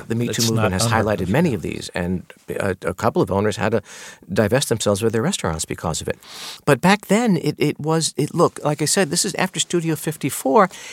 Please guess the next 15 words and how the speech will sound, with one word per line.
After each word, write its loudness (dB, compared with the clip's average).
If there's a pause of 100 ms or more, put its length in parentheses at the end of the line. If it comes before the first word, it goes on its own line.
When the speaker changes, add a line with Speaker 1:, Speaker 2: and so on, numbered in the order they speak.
(160)
Speaker 1:
and 6
it 6
was 4
a 4 (100)
party. 0 (380)
You 2
had 0
customers 0
coming 0
in, 0
handing 0
you 0
hundred -2
dollar 0
bills 0